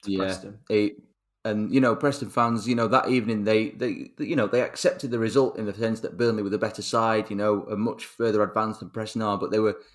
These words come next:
Speaker 2: they were really disgruntled with the manner of the, of the performance in terms of the attitude of the players. They said it was men against boys.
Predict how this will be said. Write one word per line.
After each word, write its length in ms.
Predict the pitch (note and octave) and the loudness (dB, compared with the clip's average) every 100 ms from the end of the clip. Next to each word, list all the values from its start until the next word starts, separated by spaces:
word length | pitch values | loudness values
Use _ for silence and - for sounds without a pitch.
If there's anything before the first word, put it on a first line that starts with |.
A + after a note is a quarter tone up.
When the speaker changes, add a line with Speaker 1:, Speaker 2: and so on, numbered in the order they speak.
| _ _ | _ _
Speaker 2:
they 60 | A2 | 0
were 120 | A#2 | 2
really 380 | A#2 A#2+ A#2+ A2 | 4 4 4 2
disgruntled 560 | G#2 - A#2 G#2+ - G#2 | -2 -2 -2 -2 -2 -4
with 100 | G2+ | -2
the 60 | |
manner 360 | G2+ G#2+ G#2+ G2+ | 0 0 0 -2
of 140 | F#2+ F#2+ | -4 0
the, 200 | G2+ C2+ | 0 0
of 80 | F#2+ | -8
the 60 | |
performance 560 | - - G#2+ G#2 G2+ F#2+ | -12 -2 2 2 0 -8
in 60 | G2 | -8
terms 320 | A2 G2+ F#2+ | -4 -4 -2
of 160 | G2+ - _ _ _ _ | -4 -6 _ _ _ _
the 100 | A#2+ | 2
attitude 440 | A2 - G#2 A2+ G#2 | 2 -2 -6 -2 -2
of 60 | |
the 60 | F#2+ | -4
players. 340 | - A2+ G#2 G2 | 0 2 2 2
They 60 | |
said 220 | G#2 A#2 | 0 2
it 60 | G#2+ | 2
was 160 | F#2 F#2+ | 0 -2
men 180 | A2+ G#2+ | -2 -2
against 320 | G#2 G2 - | -4 -6 0
boys. 400 | A2+ G2+ F#2+ | 4 4 2